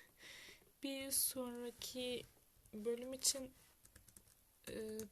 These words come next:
bir ses ayarlayacağım. Yani ses diyorum, pardon. E, bir sonraki video için bir,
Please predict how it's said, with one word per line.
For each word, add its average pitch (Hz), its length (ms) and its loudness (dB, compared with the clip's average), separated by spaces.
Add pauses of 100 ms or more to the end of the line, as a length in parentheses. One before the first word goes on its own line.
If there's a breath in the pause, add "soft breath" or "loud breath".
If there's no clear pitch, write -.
(120)
bir 226 260 -2
ses - 380 10 (100)
ayarlayacağım. 208 600 -2 (180)
Yani 214 120 -2
ses - 400 4
diyorum, 214 320 -8
pardon. 220 400 -8 (840 loud breath)
E, 220 320 0
bir 247 60 -4
sonraki 262 580 6
video 247 260 -2
için 262 560 4 (1120)
bir, 233 420 2